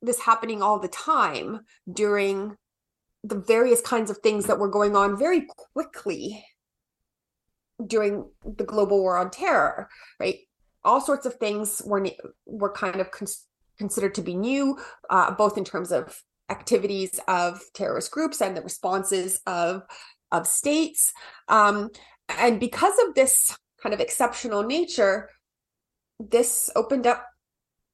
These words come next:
a significant terrain for broader kinds of all sorts of new responses. Um,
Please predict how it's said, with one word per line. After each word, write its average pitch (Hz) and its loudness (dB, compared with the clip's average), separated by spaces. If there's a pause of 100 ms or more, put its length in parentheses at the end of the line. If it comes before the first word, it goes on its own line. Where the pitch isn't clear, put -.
a 233 -2
significant 277 4
terrain 196 0 (140)
for 208 2 (400)
broader 208 0
kinds 233 -4
of 240 -2 (140)
all 240 2
sorts 277 -4
of 262 -2
new 247 -2 (360)
responses. - 0 (420)
Um, 165 2